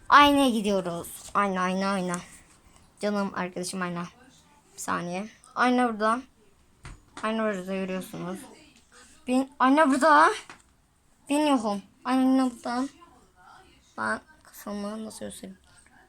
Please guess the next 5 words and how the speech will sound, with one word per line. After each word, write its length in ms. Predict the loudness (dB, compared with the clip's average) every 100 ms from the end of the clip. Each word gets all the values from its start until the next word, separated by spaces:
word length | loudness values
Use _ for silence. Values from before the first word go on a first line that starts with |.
| _ _
Şu 180 | -20 -10
omuzum 440 | -4 -2 0 0 2
gitse. 600 | 2 0 -4 2 2 0 -12 -20 -16 -6
Bakın 120 | 0
arkadaşlar. 520 | 0 0 -4 -4 -8